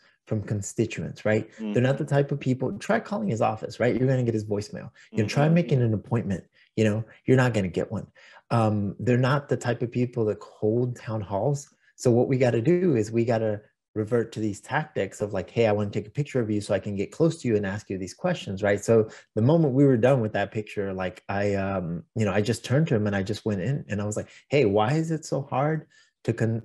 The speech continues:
Speaker 1: uh, you know, to, to support background checks?" And the reason to me I started with that is because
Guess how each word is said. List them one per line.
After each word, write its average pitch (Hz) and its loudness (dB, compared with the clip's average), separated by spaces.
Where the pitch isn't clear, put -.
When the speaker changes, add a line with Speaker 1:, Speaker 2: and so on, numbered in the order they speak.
Speaker 1:
uh, 113 0
you 110 0
know, 107 2
to, 107 0
to - -8
support - -2
background 95 -4
checks?" 104 -6
And 131 4
the 123 4
reason 196 2
to 104 0
me 165 4
I 110 0
started 139 -2
with 107 0
that 104 0
is 104 -4
because 113 -2